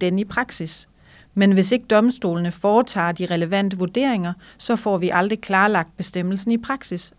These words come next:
Det betyder, at vi står tilbage med en uklar bestemmelse. Og, øh,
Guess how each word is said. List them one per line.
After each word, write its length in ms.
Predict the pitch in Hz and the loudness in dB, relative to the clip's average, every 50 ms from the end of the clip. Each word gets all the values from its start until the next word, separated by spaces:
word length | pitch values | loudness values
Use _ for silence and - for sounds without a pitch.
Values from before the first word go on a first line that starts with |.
| _ _ _ _ _ _ _ _ _ _ _ _ _ _ - 175 | _ _ _ _ _ _ _ _ _ _ _ _ _ _ -4 0
Det 120 | 208 226 202 | 2 2 4
betyder, 500 | 220 208 208 - 285 302 285 277 226 175 | 4 2 0 0 0 0 2 2 2 2
at 280 | 156 - 190 185 165 | 2 2 0 0 0
vi 60 | 185 190 | -2 -4
står 240 | 190 - 202 175 | -4 -2 -2 -2
tilbage 320 | 170 - 175 - 208 214 220 | -2 -2 0 2 2 2 4
med 120 | 220 202 | 2 2
en 80 | 185 - | 0 0
uklar 320 | 220 208 190 - 175 160 | -2 -2 0 2 2 2
bestemmelse. 680 | 156 175 - - 208 190 185 180 180 170 - - 160 160 - _ _ _ _ _ _ _ _ - _ _ _ _ _ _ _ _ _ - | 0 -2 -4 -4 -2 -2 0 0 -2 -4 -6 -8 -10 -10 -12 _ _ _ _ _ _ _ _ -20 _ _ _ _ _ _ _ _ _ -2
Og, 400 | - 190 180 170 165 160 160 160 | 0 2 2 2 2 0 0 -2
øh, 480 | 156 156 156 156 156 151 151 139 147 | -4 -4 -6 -6 -8 -8 -8 -10 -8